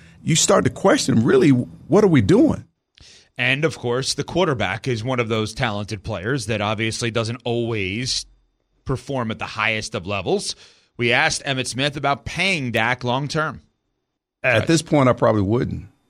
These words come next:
Speaker 1: Um, I think there are other positions on the football field, um, that we need to have. We need to create. See, our defense have great chemistry.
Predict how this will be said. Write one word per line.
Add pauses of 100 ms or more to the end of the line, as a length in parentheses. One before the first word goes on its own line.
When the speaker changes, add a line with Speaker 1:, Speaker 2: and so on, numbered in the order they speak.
(140)
Speaker 1:
Um,
I
think
there
are
other
positions
on
the
football
field, (440)
um, (120)
that
we
need
to
have. (320)
We
need
to (120)
create. (320)
See,
our
defense
have
great
chemistry.